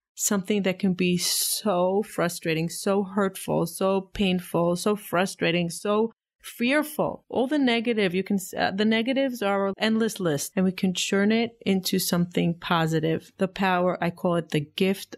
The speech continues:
of gratitude. I am here from Jerusalem recording and telling you, thank you for joining me here on my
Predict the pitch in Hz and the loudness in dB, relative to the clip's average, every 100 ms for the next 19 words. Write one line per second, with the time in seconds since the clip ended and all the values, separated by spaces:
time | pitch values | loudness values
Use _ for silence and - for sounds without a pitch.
0 | - 170 156 160 156 170 175 165 170 160 | -2 0 0 -2 0 2 2 0 -2 0
1 | 156 151 - 190 185 190 - 240 254 269 | 0 -2 -4 -2 0 0 0 0 0 0
2 | 254 233 220 196 - 180 180 180 190 - | 0 0 0 0 0 0 2 0 -2 -2
3 | 247 226 214 196 190 - 190 190 - 202 | 0 2 2 0 -2 -2 -2 -2 -2 0
4 | 196 180 175 175 - - - 190 196 208 | 2 2 0 0 -4 -12 -2 0 0 0
5 | 233 233 208 196 190 185 180 180 196 175 | 0 0 0 0 2 0 0 0 0 0
6 | 175 - 180 180 175 175 180 | 0 0 -2 -2 0 0 -2